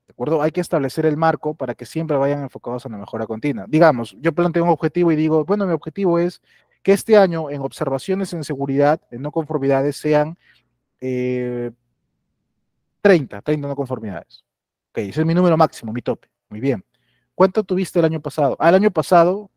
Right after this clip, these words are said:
eh, tuve, este, eh, se me ocurre, tuve veinte, veinticinco, ponle.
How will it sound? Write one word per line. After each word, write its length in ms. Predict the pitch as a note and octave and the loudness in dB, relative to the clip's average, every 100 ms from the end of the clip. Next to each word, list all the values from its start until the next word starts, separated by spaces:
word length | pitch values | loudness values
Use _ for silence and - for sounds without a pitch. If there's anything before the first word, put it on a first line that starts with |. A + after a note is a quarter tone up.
| _ | _
eh, 580 | - B2+ A#2+ A#2+ A#2 A2+ G#2 _ | -8 -6 -4 -6 -6 -8 -14 _
tuve, 680 | C#3+ C3+ D3 C#3 B2 A2+ A2 | -4 0 2 2 0 -4 -10
este, 840 | - _ A#2 G#2+ A2 G#2+ G#2 G#2 _ _ _ _ _ _ | -16 _ -10 -8 -8 -8 -8 -12 _ _ _ _ _ _
eh, 540 | A2+ A2+ A2 A2 A2 | -4 -2 -2 -4 -6
se 160 | A2 - | -10 -10
me 60 | A#2+ | -6
ocurre, 340 | - C#3+ D3 | 0 2 2
tuve 720 | C#3 C#3 C#3+ C#3 B2+ A#2+ A2+ - _ _ _ _ _ _ _ _ _ _ - A#2 _ _ | 0 0 2 2 2 0 -2 -6 _ _ _ _ _ _ _ _ _ _ -20 -20 _ _
veinte, 440 | - G3+ F3+ C3 A2 | 4 4 4 -2 -2
veinticinco, 640 | D3 C#3+ C#3+ - A3+ E3+ - | -2 -2 -6 -2 0 0 -6
ponle. 240 | G#2 F2+ | -10 -12